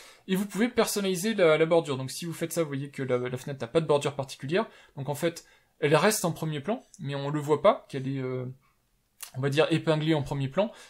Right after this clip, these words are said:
Par contre, si vous activez ce, ce mode-là, euh, vous avez un entourage qui est configurable, donc en termes de couleur et en termes d'épaisseur, et vous pouvez jouer un son. Vous pouvez aussi exclure des applications qui n'ont pas le droit d'être, euh, d'être épinglées. Ça, ça se fait par le nom de l'exécutable qui la, qui la joue.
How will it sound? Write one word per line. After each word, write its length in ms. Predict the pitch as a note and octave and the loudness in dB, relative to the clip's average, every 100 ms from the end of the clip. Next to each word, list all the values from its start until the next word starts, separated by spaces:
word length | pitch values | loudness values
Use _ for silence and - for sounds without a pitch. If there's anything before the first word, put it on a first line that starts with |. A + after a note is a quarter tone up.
| - | -4
Par 120 | F#3 | -2
contre, 160 | F#3 | -2
si 80 | - | -6
vous 140 | C#3+ D#3 | -4 -4
activez 340 | D#3+ - D#3+ | -4 -6 -6
ce, 440 | D#3+ - C#3 C#3 D3+ | -6 -8 -10 -8 -10
ce 240 | - - | -10 -10
mode-là, 560 | C3 C3+ C3+ C3+ F#3 A3+ - - - | -6 -4 0 6 6 6 -4 -20 -10
euh, 60 | C3+ | -8
vous 180 | C#3 | -4
avez 120 | C#3 D#3+ | 0 0
un 120 | D#3 | 0
entourage 520 | D3+ D3+ D3 A3 A3+ | -2 0 4 6 4
qui 100 | G3+ | -4
est 40 | |
configurable, 460 | G#3 A3 F3+ D#3 B2+ | -2 -2 0 0 0
donc 180 | B2 C3 | -6 -10
en 60 | |
termes 200 | B2+ C3 | -6 -6
de 80 | B2+ | -6
couleur 460 | B2+ - D3 F#3 F3+ | -6 -2 2 4 4
et 40 | |
en 100 | C3 | -2
termes 220 | A#2+ E3+ | -2 -2
d'épaisseur, 540 | C#3+ C#3+ C3 - F#3 A3+ - - - | -2 -4 -6 0 0 0 -4 -20 -4
et 100 | E3+ | -2
vous 120 | D3+ | -2
pouvez 220 | C3+ F3 | -2 -2
jouer 220 | C#3+ D3 | -2 -4
un 100 | C3 | -4
son. 260 | C3 - A#3 | -2 -2 -4
Vous 140 | B2+ D#3 | -4 -6
pouvez 140 | D#3 | -4
aussi 320 | D3 C#3 G3+ G3 | -4 -4 -6 -4
exclure 520 | D#3+ - F3 G3+ A#3 - _ _ | -4 -4 -4 -2 -2 -6 _ _
des 160 | C#3 C#3 | -8 -4
applications 420 | C#3 - C3+ F#3 | -6 -4 -6 -6
qui 120 | E3+ | -6
n'ont 120 | C3+ | -8
pas 160 | C3 E3 | 2 2
le 60 | D3+ | 4
droit 260 | C#3+ - | 4 4
d'être, 400 | C#3 C#3 C3+ - | 4 -2 -4 -8
euh, 180 | B2+ A#2+ A#2 - - _ | -6 -8 -12 -20 -20 _
d'être 240 | D#3 D#3+ | -4 -4
épinglées. 420 | D3 C#3 C3+ D3 E3 | -4 -4 -2 0 -2
Ça, 120 | D3+ | -4
ça 140 | C3 | -8
se 60 | B2+ | -8
fait 100 | E3+ | -4
par 160 | C3 | -2
le 80 | B2+ | -2
nom 160 | C#3+ F3 | -2 -4
de 60 | |
l'exécutable 680 | D#3 B2+ C3 C3+ F#3 F#3 D3 | -4 -6 -10 0 2 2 -4
qui 180 | - F#3 | -8 -4
la, 300 | E3 C#3+ B2+ | 2 2 2
qui 160 | B2+ D#3+ | -2 -4
la 80 | |
joue. 140 | B2+ | -6